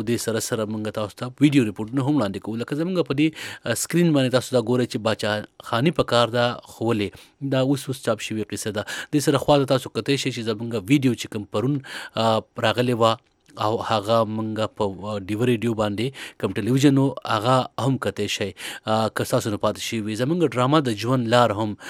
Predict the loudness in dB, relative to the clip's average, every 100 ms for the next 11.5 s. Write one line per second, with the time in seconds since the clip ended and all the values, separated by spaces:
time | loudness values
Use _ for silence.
0 | -10 -2 2 2 0 -4 -6 -6 -4 -2
1 | 0 0 2 2 2 2 4 6 4 4
2 | -2 -2 -4 -4 -4 -6 _ _ -2 0
3 | 2 2 0 -4 -18 -10 -6 -4 -6 -8
4 | -14 _ _ _ -4 2 2 4 0 0
5 | -2 -2 -2 -4 -6 -6 -4 -4 -4 -6
6 | -6 -6 -6 -6 -4 -6 -8 -10 -10 -8
7 | -8 -8 -12 -10 -2 0 0 0 0 2
8 | -2 -6 -14 -6 -4 -4 0 4 4 4
9 | 0 -2 -4 -4 -2 0 0 0 -4 -4
10 | -4 -4 -8 -8 -10 -8 -10 -12 -12 -10
11 | -8 -8 -8 -14